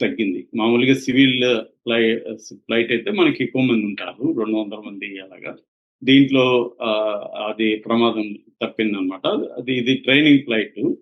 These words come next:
So మామూలుగా ట్రైనింగ్ ఎయిర్‌క్రాఫ్ట్‌లు ప్రమాదాలు జరగడం అనేది very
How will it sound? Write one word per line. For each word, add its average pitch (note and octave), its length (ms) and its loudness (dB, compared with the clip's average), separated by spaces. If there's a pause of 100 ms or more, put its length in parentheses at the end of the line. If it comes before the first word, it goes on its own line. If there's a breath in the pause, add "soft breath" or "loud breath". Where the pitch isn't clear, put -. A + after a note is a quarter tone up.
(400)
So E3 100 2
మామూలుగా E3 500 4
ట్రైనింగ్ E3 420 6
ఎయిర్‌క్రాఫ్ట్‌లు C#3 960 2 (200)
ప్రమాదాలు B2+ 500 2
జరగడం B2 340 0
అనేది C3 300 2
very A#2+ 200 4